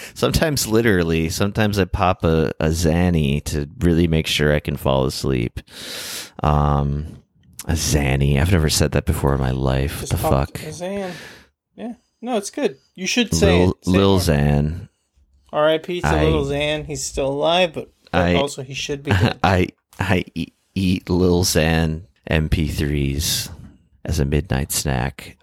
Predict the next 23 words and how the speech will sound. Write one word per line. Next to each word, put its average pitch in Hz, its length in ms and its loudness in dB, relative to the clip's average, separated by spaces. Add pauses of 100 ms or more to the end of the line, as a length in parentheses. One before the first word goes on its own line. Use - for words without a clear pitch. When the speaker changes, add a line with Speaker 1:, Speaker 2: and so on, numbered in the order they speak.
(160)
Speaker 1:
No, 110 340 6
like, 101 220 2
I 104 40 4
have, 101 300 2
like, 87 220 0
you - 60 2
know, 76 360 2 (240)
the 85 100 -2
watch 73 880 0
that 78 180 -2
tells 82 320 0
me 80 280 2
how 82 340 0
my 76 420 0
life 76 380 0
is. 101 420 2 (500)
Speaker 2:
It's - 180 -10
not 78 140 2
Speaker 1:
And, 76 120 2
Speaker 2:
good. 78 60 2
Speaker 1:
uh, 78 360 0 (280)
I 92 180 2
get, 107 320 0